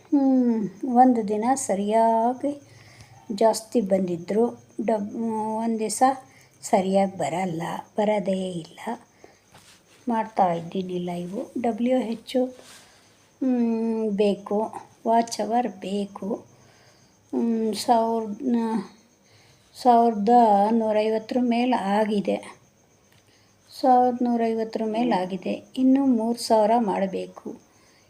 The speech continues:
ಹೇಗೆ ಮಾಡಬೇಕು? ಹ್ಮ್, ಮಾಡಬೇಕು ಅಂತ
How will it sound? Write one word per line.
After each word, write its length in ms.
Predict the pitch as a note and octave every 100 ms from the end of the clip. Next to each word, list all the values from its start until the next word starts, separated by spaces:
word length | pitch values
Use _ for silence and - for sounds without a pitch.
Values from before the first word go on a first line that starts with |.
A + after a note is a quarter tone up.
| _
ಹೇಗೆ 440 | - B3 B3 B3+
ಮಾಡಬೇಕು? 1080 | C4 C4 A#3+ B3+ B3+ B3+ D4 C4+ C4 C4 C4 B3+ - _ _ _ _ _ _ _ _ _ _ _ _
ಹ್ಮ್, 560 | D4 C4+ C4+ C4 B3+ A#3+
ಮಾಡಬೇಕು 640 | A#3+ A#3+ A#3 A#3 A#3 -
ಅಂತ 180 | A3 G#3+